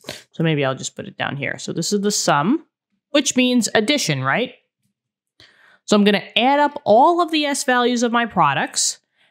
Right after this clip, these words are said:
and subtract them with the sum. Whoop.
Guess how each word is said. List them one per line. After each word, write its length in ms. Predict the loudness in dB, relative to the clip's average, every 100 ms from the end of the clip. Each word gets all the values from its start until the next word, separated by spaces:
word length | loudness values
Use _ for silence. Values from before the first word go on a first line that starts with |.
| _ _ _ _ -4
and 320 | 0 0 -2 -8 _ -4
subtract 640 | -2 0 0 0 0 -2
them 400 | -2 0 -2 -2 -4
with 220 | -6 -2
the 100 | -2
sum. 880 | 0 0 0 2 4 2 0 -2 -4 _ _ _ _ _ _ _ _ _ _ _ _ _ _ _ -20 -20 _ _ _ _ _ -6
Whoop. 200 | -6